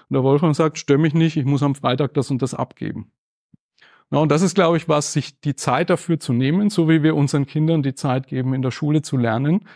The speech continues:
Äh, das ist, glaub ich, das Nummer eins Thema, an dem man arbeiten muss.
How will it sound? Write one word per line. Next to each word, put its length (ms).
Äh, 220
das 180
ist, 120
glaub 180
ich, 60
das 160
Nummer 260
eins 280
Thema, 320
an 80
dem 140
man 100
arbeiten 360
muss. 380